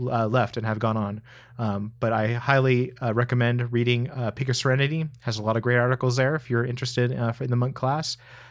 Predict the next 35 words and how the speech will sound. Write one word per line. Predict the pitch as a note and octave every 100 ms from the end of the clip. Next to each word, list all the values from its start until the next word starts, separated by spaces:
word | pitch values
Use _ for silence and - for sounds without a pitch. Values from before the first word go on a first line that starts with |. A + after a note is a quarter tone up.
| -
Uh, | A2+ B2
but | A#2+ A#2
for | C3+
this | D3+
particular | C3+ C#3+ D#3 C3
episode, | D3+ D#3 - A#2 A2+ C3+ - - - -
uh, | A#2 G#2+ G#2 A2+ - -
well, | C3 A#2+ A2
we |
were | A2+
able | A2 A2
to | A2+
get | A#2
a |
hold | A2 C3+ A#2
of | A2
Rignoros | B2 B2 C3+ E3+ - -
from | - A#2+ B2
Imperative | G#2+ A#2 A#2 A#2
Guild, | A#2+ A#2+ D#3+ F3 - - - -
uh, | G#2+ A#2+
or | A2+
Imperative | A2+ B2+ A#2 A2+
G | B2
G, | A#2+ B2 F3+ - - - -
um, | A2+ G#2 G#2+ - -
uh, | A2+
to |
discuss, | A2 A2+ A#2 - C3 B2 - -
uh, | B2 A2 G#2+ A2 - _ _ _ -
what's | C3+ C3
been | D3 C3+
going | C3 B2+
on | B2 A#2+
there | A#2 B2+ D3